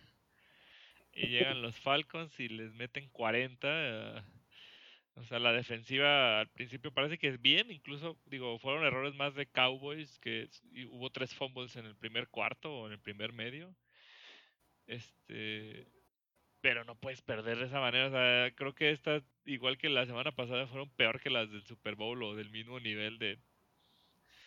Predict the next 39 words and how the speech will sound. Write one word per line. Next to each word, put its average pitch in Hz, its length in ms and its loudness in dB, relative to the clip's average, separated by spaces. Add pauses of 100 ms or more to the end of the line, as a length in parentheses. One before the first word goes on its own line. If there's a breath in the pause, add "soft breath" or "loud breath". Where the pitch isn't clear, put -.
(360 soft breath)
de 120 160 2
diferencia 120 580 0
de 107 120 -2
puntos, 127 420 -16
es 107 140 -14
en 104 160 -18
serio, 113 300 -6
no, 113 480 -12 (1700 soft breath)
no 156 140 0
puedes 180 260 4
echar 151 200 2
a 165 40 4
perder 135 300 2
una 143 180 0
victoria 117 360 0
así, 123 120 -8
o 120 40 -6
sea, 117 100 -6
tienes, 127 360 -4 (360)
creo 139 180 -4
que - 120 -4
les 131 140 0
falta 131 260 -2
correr 127 280 0
más 131 180 -8
el 120 140 -2
balón, 107 260 -4
creo 135 180 -12
que 139 100 -18
eso 123 80 -16
es - 80 -20
justamente, 117 840 -8 (140)
no 113 120 -8
ha 120 100 -8
funcionado 120 560 -6 (120)
tal 120 240 2
vez 117 480 -4
tan 113 160 -6 (360)
exa-, - 380 -10